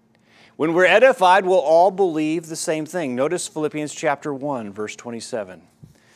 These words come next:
Philippians chapter one, verse twenty-seven. "Only let your conversation be as it becometh the gospel of Christ, that whether I come and see you or else be absent, I may hear of your affairs, that you stand fast in one spirit,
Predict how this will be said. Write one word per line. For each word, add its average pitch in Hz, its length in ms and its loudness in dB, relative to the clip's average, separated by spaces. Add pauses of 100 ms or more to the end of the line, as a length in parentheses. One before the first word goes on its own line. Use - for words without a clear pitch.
(180)
Philippians 180 500 -4
chapter 160 420 -2
one, 135 520 -8
verse 123 260 -8
twenty-seven. 117 720 -8 (640)
"Only 240 300 2
let 220 140 2
your 180 120 0
conversation 196 880 -2
be 180 200 -2
as 170 180 -2
it 156 40 -8
becometh 170 460 -6
the 135 80 -6
gospel 156 520 -2
of - 80 -8
Christ, 131 400 -6
that 131 100 -8
whether 190 280 0
I 165 120 0
come 185 300 -4
and 156 120 -6
see 185 320 -8
you 202 140 -4
or 151 140 2
else 165 240 0
be 160 200 -6
absent, 123 460 -6 (360)
I 135 120 -4
may 151 180 -4
hear 220 300 -2
of 190 100 -4
your 170 220 -2
affairs, 139 500 -4
that 117 100 -8
you 127 120 -10
stand 143 400 -8
fast 156 500 -4
in 120 240 -10
one 160 260 -4
spirit, 123 600 -8